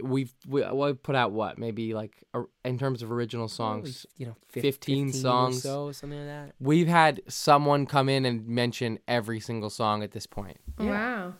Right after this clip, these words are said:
Speaker 2: And
Speaker 1: And
Speaker 2: it's,
Speaker 1: it's,
Speaker 2: it's amazing. Like, it's
Speaker 1: you know, it's
Speaker 2: awesome. Like,
Speaker 1: amazing.
Speaker 2: it's a very
Speaker 1: And
Speaker 2: big
Speaker 1: so, so
Speaker 2: confidence boost, but it's
Speaker 1: always
Speaker 2: also, yeah.
Speaker 1: know that if you like it, someone's gonna like it.
Speaker 2: That's
Speaker 1: Someone
Speaker 2: kind of
Speaker 1: will
Speaker 2: how we've
Speaker 1: find
Speaker 2: always,
Speaker 1: something that
Speaker 2: yeah,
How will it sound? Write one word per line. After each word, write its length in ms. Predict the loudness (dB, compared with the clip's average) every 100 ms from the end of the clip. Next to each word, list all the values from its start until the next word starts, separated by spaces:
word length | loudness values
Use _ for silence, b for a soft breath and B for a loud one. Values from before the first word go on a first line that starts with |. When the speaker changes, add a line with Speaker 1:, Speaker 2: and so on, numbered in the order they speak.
| -4
Speaker 2:
And 100 | 0
Speaker 1:
And 160 | 2
Speaker 2:
it's, 120 | 0
Speaker 1:
it's, 120 | -4 -6
Speaker 2:
it's 140 | -2
amazing. 540 | 0 0 0 0 -2
Like, 180 | -6 -4
it's 80 | 2
Speaker 1:
you 60 | 6
know, 100 | 6
it's 140 | 4
Speaker 2:
awesome. 80 | 2
Like, 40 |
Speaker 1:
amazing. 320 | 2 2 0 -2
Speaker 2:
it's 80 |
a 40 | -6
very 380 | -4 0 2 4
Speaker 1:
And 160 | 4
Speaker 2:
big 160 | 4 6
Speaker 1:
so, 340 | 8 8 6 0
so 160 | 0 6
Speaker 2:
confidence 360 | 6 6 0 -6
boost, 200 | -6 4
but 20 |
it's 20 |
Speaker 1:
always 600 | 6 8 8 6 4 2
Speaker 2:
also, 240 | 0 0 -4
yeah. 280 | -8 -6
Speaker 1:
know 520 | -2 4 8 8 6 4
that 140 | 0
if 180 | -2 -2
you 200 | 0 4
like 300 | 6 4 0
it, 200 | -8 -8
someone's 580 | -6 2 4 4 0 -2
gonna 240 | -4 -2
like 260 | -2 -6 -12
it. 140 | -20 _ _ _ _ _ _ _ -8 2
Speaker 2:
That's 100 | 6
Speaker 1:
Someone 360 | 6 6 4
Speaker 2:
kind 20 | 4
of 80 |
Speaker 1:
will 60 | 4
Speaker 2:
how 140 | 6 6
we've 0 |
Speaker 1:
find 240 | 6 6
Speaker 2:
always, 120 | 4
Speaker 1:
something 380 | 4 4 2 0
that 100 |
Speaker 2:
yeah, 60 | 0